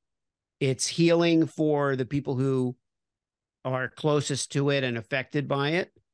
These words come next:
And it's, uh, it's cautionary for the rest of us.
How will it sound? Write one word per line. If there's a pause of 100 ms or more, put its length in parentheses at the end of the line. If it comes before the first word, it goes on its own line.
(440)
And
it's, (460)
uh,
it's (100)
cautionary
for
the
rest
of
us.